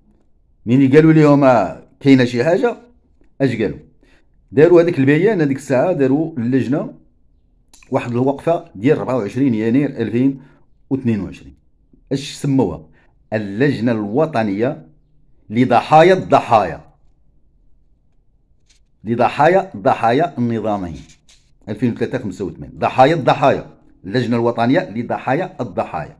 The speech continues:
ديك الساعة كانوا يسحبوا الملف ديالنا حنا ديال ضحايا النظاميين، ما كاينش. الآن،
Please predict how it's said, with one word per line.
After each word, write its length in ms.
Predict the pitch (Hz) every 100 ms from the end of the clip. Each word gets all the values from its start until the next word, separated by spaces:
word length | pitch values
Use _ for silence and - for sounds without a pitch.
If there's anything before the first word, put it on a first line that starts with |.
| _ _ _ _ _ _ _ - _ _ _ _ _ _ _ _ _ _ _ -
ديك 140 | 98
الساعة 300 | - 123 180
كانوا 240 | 180 123
يسحبوا 340 | 120 - 117 127
الملف 380 | 110 135 185 87
ديالنا 420 | 107 120 113 143
حنا 200 | 117 117
ديال 220 | 107 113
ضحايا 280 | 110 - 117
النظاميين، 440 | 104 95 92 120
ما 80 | 113
كاينش. 360 | - 131 107 - - _ _ _ _ _ _ _ _ _ _ _ _ _ _ _ _ _ _ _ _ _ _ _ _ _ _ _ _ _ _ _ _ _ _ _ _ _ _ _
الآن، 680 | 127 135 - 175 131 71 -